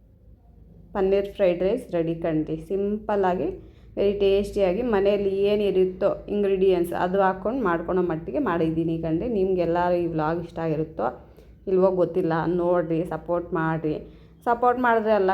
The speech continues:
ಕಣ್ರಿ, ನಾವು ಏನು ಒಳ್ಳೊಳ್ಳೆ ವೀಡಿಯೋಸ್ ಮಾಡೋದು ಮು-, ನಿಮ್ ಮುಂದೆ ತರೋದು.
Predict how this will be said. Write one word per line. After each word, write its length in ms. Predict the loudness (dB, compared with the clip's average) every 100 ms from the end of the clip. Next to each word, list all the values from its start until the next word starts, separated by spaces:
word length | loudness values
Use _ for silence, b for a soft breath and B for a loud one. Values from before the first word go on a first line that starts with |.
| 2
ಕಣ್ರಿ, 240 | 2 2 0 0
ನಾವು 180 | 0 0 0 2
ಏನು 140 | 2 2 2
ಒಳ್ಳೊಳ್ಳೆ 400 | 2 0 2 0 0
ವೀಡಿಯೋಸ್ 320 | 0 0 -2 -2
ಮಾಡೋದು 260 | 0 0 0
ಮು-, 100 | 2
ನಿಮ್ 100 | 2 0
ಮುಂದೆ 180 | 0 -2
ತರೋದು. 420 | -2 -2 -2 -4